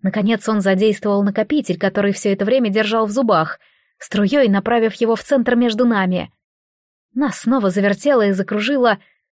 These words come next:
но Демьяну стало совсем плохо, и его хватка слабела с каждой секундой. «Держи его, держи!» — ревел сквозь водную массу Кичендаш. Тем не менее, именно он первым упустил его руку.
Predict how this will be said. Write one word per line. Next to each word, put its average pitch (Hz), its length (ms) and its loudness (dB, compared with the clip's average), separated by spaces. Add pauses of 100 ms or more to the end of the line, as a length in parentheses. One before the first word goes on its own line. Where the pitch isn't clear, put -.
(160)
но 226 120 -2
Демьяну 240 460 0
стало 247 280 -2
совсем 226 380 -2
плохо, 180 460 0 (340)
и 226 100 -2
его 233 220 2
хватка 254 400 -2
слабела 220 420 0
с - 80 -2
каждой 233 300 -4
секундой. 175 720 -4 (600)
«Держи 214 420 0
его, 208 360 4
держи!» — 233 800 4 (280)
ревел 202 340 0
сквозь 214 400 -2
водную 214 340 0
массу 226 300 0
Кичендаш. 220 680 -2 (840)
Тем 247 200 2
не 269 80 4
менее, 285 400 4
именно 277 280 4
он 233 220 2
первым 226 380 2
упустил 233 380 0
его 240 220 2
руку. 185 420 2